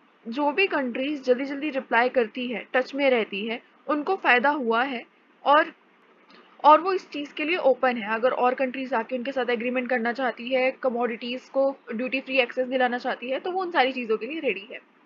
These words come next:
Next is India's merchandise exports hit a record high of four hundred and eighteen billion। तो ये हमने काफ़ी टाइम से देख ही रहे हैं और इन्होंने finally अपना टारगेट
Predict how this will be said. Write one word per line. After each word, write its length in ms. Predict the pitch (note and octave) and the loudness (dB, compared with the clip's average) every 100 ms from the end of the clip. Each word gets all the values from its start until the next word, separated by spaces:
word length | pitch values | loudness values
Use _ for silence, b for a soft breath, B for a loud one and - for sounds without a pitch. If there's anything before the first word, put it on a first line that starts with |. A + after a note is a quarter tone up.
| _ _ _ _ _ _ _ _ _ _ _ - | _ _ _ _ _ _ _ _ _ _ _ -4
Next 340 | C#4+ F#4 - | -2 -2 -2
is 160 | E4+ F#4 | -6 -4
India's 340 | D#4 D#4 E4+ | -4 -2 -2
merchandise 520 | D4 B3+ D4 D4 D4 C4+ | -2 -2 -2 0 2 0
exports 460 | - C4 C4 C4 | 0 0 0 2
hit 120 | B3+ | 0
a 60 | B3+ | 0
record 400 | B3 A#3 A3 A3 | -2 0 0 0
high 220 | A#3+ A3 - | 0 -2 -2
of 120 | A3+ G#3+ G#3+ A3 - | -4 0 0 0 -2
four 180 | B3+ B3+ | 0 0
hundred 280 | C4 A3 A3 | 0 0 0
and 240 | G#3+ - | -2 -6
eighteen 340 | A3 G#3+ A3 G#3 | -6 -4 -4 -2
billion। 360 | F#3+ G3 D4 F4+ _ B B B _ | -2 -2 -4 -8 _ B B B _
तो 180 | C#4 C#4 | 2 2
ये 160 | C4+ C#4 | 2 -2
हमने 180 | C4 - | -2 -2
काफ़ी 280 | C#4 C#4 | -2 2
टाइम 160 | G3+ C#4+ | 2 2
से 120 | D#4 | 0
देख 180 | B3+ B3+ | -2 0
ही 100 | C#4+ | 0
रहे 200 | B3+ A#3+ | 0 0
हैं 100 | C4 | 0
और 160 | D4 C#4 | -2 -2
इन्होंने 240 | C#4 C#4+ - C4 | -2 -4 0 4
finally 380 | A3+ C4 C4+ C#4 | 4 2 0 -2
अपना 220 | C4+ C4+ | -2 -4
टारगेट 560 | C4+ G#3 G3 C4+ - | 2 2 4 -2 -4